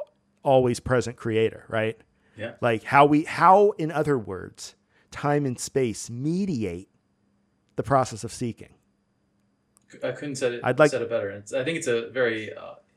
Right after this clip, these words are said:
Speaker 2: advanced topic, but I think it's a very interesting one.
Speaker 1: Yeah, yeah, yeah. I, I, I agree. I've often said, I, I, I think I've said to friends, it's like, space gives us the ability to achieve separation,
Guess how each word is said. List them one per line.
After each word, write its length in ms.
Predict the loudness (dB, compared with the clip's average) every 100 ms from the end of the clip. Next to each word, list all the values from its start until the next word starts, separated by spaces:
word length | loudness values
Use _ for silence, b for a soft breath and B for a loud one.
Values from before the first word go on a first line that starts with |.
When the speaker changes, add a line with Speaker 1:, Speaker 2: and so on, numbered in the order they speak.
| _ -16
Speaker 2:
advanced 460 | -8 -2 -2 -2
topic, 400 | -4 -4 -6 -10
but 100 | -8
I 80 | -6
think 140 | -6 -10
it's 140 | -12
a 40 |
very 200 | -10 -10
interesting 320 | -12 -16 -18 -20
one. 180 | -20 _ _ _ _ _ _ _
Speaker 1:
Yeah, 340 | 2 4 4 0
yeah, 300 | -2 -4 -4 -8
yeah. 220 | -6 -6
I, 260 | -6 -8 -8
I, 160 | -8 -8 -6
I 80 | -4
agree. 480 | -4 -6 -10 -10 -14 B B -2
I've 160 | 4
often 300 | 4 4 -2
said, 320 | 0 0 0 -4
I, 120 | -6
I, 180 | -4 -8 -8
I 60 |
think 180 | -8 -8
I've 100 | -6
said 160 | -6 -8
to 60 |
friends, 400 | -8 -8 -8 -10
it's 140 | -12 -10
like, 320 | -8 -10 _ b b
space 600 | -16 -14 -4 -2 -2 -4 -6
gives 260 | -4 -4
us 160 | -8 -6
the 100 | -8
ability 500 | -6 -6 -6 -8 -10
to 160 | -14 -14
achieve 500 | -12 -8 -6 -6 -8
separation, 800 | -12 -12 -14 -16 -16 -16 -18